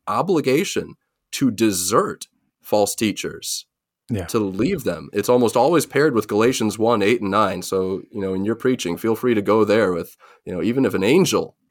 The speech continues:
Speaker 1: were to give you a different gospel, let him be anathema."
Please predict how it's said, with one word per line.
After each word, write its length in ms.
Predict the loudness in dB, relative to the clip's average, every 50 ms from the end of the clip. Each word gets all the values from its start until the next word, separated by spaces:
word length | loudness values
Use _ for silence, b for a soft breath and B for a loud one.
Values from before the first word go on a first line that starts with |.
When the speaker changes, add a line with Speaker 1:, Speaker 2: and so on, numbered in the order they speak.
| _ _ _ -4
Speaker 1:
were 120 | -2 0 0
to 60 | 2
give 140 | 2 2 2
you 120 | 2 0 2
a 40 |
different 320 | 2 0 0 0 -2 -4 0
gospel, 580 | 0 0 0 0 -2 -8 -10 -12 -12 -12 _ _ _ _ _ _ _ -2
let 160 | 0 0 2
him 100 | 2 0
be 120 | 2 0 0
anathema." 580 | 0 0 -2 -2 -4 -6 -10 -12 -12 -12 -16